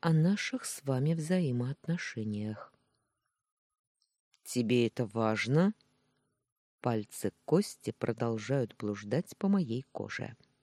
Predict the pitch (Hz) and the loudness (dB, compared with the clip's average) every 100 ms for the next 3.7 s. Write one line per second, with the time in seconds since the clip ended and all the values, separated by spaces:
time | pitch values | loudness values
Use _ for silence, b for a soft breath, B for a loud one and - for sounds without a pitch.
0 | _ _ _ B B B B B - - | _ _ _ B B B B B -10 -4
1 | 123 - 135 127 117 - 123 - 131 127 | -4 -2 2 2 2 -2 -4 0 -2 -2
2 | 123 139 135 - 117 120 117 117 110 - | -2 -2 -2 -2 -2 0 -2 -2 -6 -2
3 | 110 - - 190 - - | -6 -4 -2 -2 -2 -12